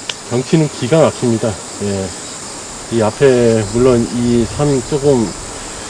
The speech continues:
산을 깎아서 조금 볼품없어 보이지만은, 앞에 산도 있고, 그리고 앞에 부들밭도 있고, 그걸 안,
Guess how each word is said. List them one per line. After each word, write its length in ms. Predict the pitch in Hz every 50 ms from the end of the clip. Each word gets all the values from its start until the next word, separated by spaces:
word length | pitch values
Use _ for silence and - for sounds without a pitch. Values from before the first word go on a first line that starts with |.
| - - - - - 143 - -
산을 220 | 160 160 156 -
깎아서 500 | - 151 175 - 196 180 160 165 135 120 110 - - 151
조금 280 | 156 170 - 185 156 117
볼품없어 540 | 107 - 135 131 - - 147 135 131 - 143 131
보이지만은, 720 | - 131 123 127 120 135 127 117 113 127 135 123 104 90 - - - - - - - - - - - - - - -
앞에 300 | 107 113 - - 139 131
산도 340 | - - - 185 185 - 156
있고, 360 | 123 - - - 127 113 208 - - - - - - - - - - - - - - -
그리고 340 | - 117 123 113 147 180 190 - - -
앞에 400 | 104 101 - - 143 127 113 95 - - - - -
부들밭도 540 | 127 127 135 139 131 135 123 - - 135 113
있고, 420 | 104 - - - 151 165 185 185 - - - - - - - - - -
그걸 220 | 120 127 139 135
안, 280 | 95 87 98 107 120